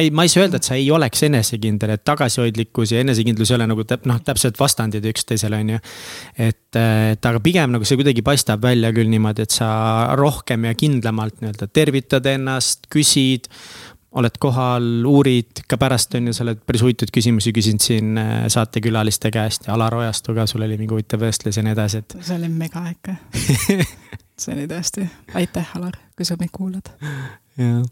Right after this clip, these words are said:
Speaker 1: Aga on vahepeal nagu, ajab närvi ka meid, sest mina ja Katrin oleme kuidagi, eriti selle saatega, nagu suhteliselt nagu kaoses kogu aeg. Ja kogu aeg on meil,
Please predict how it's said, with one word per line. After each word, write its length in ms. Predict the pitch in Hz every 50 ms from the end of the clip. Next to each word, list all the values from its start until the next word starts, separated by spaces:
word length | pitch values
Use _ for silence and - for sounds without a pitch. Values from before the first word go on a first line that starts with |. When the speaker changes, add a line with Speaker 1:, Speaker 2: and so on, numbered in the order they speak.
| _ - - - -
Speaker 1:
Aga 140 | 143 156
on 100 | 180 190
vahepeal 320 | 180 190 202 156 131 127 120
nagu, 300 | 120 120 117 117 123 131
ajab 160 | 151 156 127
närvi 300 | 127 143 151 139 123 120 127
ka 80 | 127
meid, 160 | 131 120 104 113 107
sest 240 | 98 117 - - 139
mina 160 | 151 156 139 120
ja 80 | 113 120
Katrin 340 | 135 - - - 113 110 110
oleme 320 | 110 110 110 107 107 107
kuidagi, 380 | 110 120 123 120 107 110 110 113
eriti 300 | 139 147 131 - - 117
selle 100 | 113 110
saatega, 480 | - 139 135 123 - - 113 107 107 107
nagu 160 | 107 107 101
suhteliselt 400 | 101 - 143 131 - - - - 117
nagu 200 | 110 104 104 -
kaoses 640 | - 143 147 151 151 160 160 151 - 175 170 165 -
kogu 320 | - 180 165 160 170 165
aeg. 320 | 160 165 170 170 - - - - - - - - - - - - - - - - - - - - -
Ja 180 | 135 123 120 120 117 113 113 113 117 117 113 110 -
kogu 160 | - 160 156
aeg 160 | 151 139 120 123
on 80 | 117
meil, 200 | 120 120 117 117